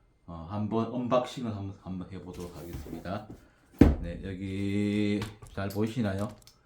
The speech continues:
어, 예, 여기 제가 이걸 한번 뜯어볼게요. 예, 음. 음. 여기 지금 비닐로 이 봉인이 돼 있어가지고,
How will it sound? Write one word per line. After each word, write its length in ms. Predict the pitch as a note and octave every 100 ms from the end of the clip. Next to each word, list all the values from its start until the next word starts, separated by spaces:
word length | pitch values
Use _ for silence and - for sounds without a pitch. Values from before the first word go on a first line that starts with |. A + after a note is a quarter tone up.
| - - - - - -
어, 400 | F2+ F2 F2 F2 F2 - _ _ _ -
예, 80 | F2 F#2
여기 340 | F#2+ F#2+ F#2 - - - - - _ _ -
제가 180 | F2
이걸 200 | F#2+ G2+
한번 220 | A2 G#2+ G2
뜯어볼게요. 680 | C3+ A#2 A2+ G2+ G2+ G#2+ -
예, 220 | F2 E2+ - _ _ G2+
음. 240 | F2 E2+ - _ _ _ _ _ _ _ - _ _ _ _ _ -
음. 180 | F2+ - - - F2 - - - - - - - - -
여기 260 | G#2 G2+ F#2
지금 320 | - E2 F2+
비닐로 520 | E2+ G2+ B2 A#2+ G#2 G#2+
이 140 | G2
봉인이 400 | - G2+ B2+ A#2+
돼 80 | F#2+
있어가지고, 760 | E2+ G2+ E2+ E2+ F#2 G2+ E2